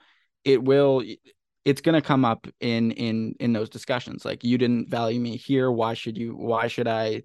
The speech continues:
do this for you now?" And that's, that's where Ross Atkins always talks about the give and take of contract, long-term contract negotiations. Bo Bichette's, the, the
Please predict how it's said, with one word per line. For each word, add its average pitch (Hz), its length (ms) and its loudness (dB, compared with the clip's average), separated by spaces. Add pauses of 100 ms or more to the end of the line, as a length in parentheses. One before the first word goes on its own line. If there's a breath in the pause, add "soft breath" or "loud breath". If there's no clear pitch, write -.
(280)
do 120 160 2
this 117 160 0
for - 120 -6
you 113 140 0
now?" 110 320 -2 (560)
And 117 460 -2
that's, 123 400 -2
that's 127 320 -4
where 131 200 -2
Ross 117 280 -4
Atkins 113 340 -4
always 113 200 -6
talks 110 220 -8
about 117 200 -4
the 127 80 -2
give 120 240 0
and 117 120 0
take 113 280 -4
of 110 100 -8
contract, 113 480 -4
long-term 123 480 0
contract 117 460 -4
negotiations. 113 800 -4 (1000 soft breath)
Bo 147 180 6
Bichette's, 139 720 -2 (560)
the, 127 240 0
the 120 260 2